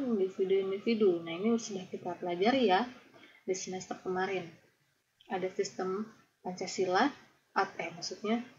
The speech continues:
sistem ideologi liberal dan sistem ekonomi yang ada di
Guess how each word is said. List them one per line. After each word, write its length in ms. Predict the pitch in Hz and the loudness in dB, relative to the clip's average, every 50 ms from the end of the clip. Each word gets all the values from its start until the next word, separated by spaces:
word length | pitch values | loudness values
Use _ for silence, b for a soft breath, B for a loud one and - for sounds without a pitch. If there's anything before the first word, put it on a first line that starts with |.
| _ - | _ -4
sistem 560 | - 220 214 - - - 214 208 214 220 208 214 | -2 -2 -2 -2 -6 -6 -2 0 0 0 0 0
ideologi 560 | 190 180 180 180 180 180 180 180 226 262 247 | -2 0 0 0 0 0 0 2 2 4 4
liberal 560 | 214 175 175 180 170 165 160 175 254 302 294 - - - _ _ _ _ _ _ _ _ _ _ _ _ _ - _ _ - - 202 | 4 2 2 0 0 0 2 4 4 2 2 -2 -8 -20 _ _ _ _ _ _ _ _ _ _ _ _ _ -20 _ _ -16 2 4
dan 240 | 214 202 190 185 - - - | 4 4 4 2 0 0 0
sistem 320 | 247 240 - 277 254 240 | 0 2 4 4 6 6
ekonomi 680 | 226 214 - 220 208 202 196 220 269 311 311 349 330 233 | 4 4 4 2 0 2 0 0 0 0 0 2 2 4
yang 160 | 220 214 196 | 4 4 2
ada 400 | 185 185 180 180 - 220 233 226 | 0 -2 -2 2 4 6 6 6
di 320 | 214 208 214 214 214 214 | 6 4 4 2 2 0